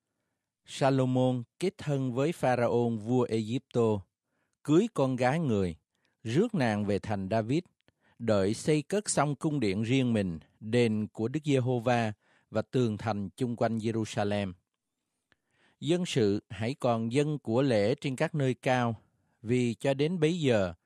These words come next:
chưa có xây cất đền nào cho danh Đức Giê-hô-va. Salomon kính mến Đức Giê-hô-va và đi theo các luật lệ của David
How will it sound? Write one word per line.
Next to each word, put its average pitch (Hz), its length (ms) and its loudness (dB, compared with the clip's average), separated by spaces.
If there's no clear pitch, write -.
chưa 147 300 4
có 139 200 0
xây 131 240 -2
cất - 260 -6
đền 104 300 0
nào 98 260 -2
cho 117 160 -4
danh 113 340 -2
Đức 120 140 -4
Giê-hô-va. 107 640 -2
Salomon 143 600 2
kính 185 220 -2
mến 175 200 0
Đức 190 140 -4
Giê-hô-va 131 640 2
và 117 280 2
đi 151 220 -4
theo 156 300 -2
các 190 220 -4
luật 117 280 0
lệ 101 300 0
của 123 220 -2
David 131 300 0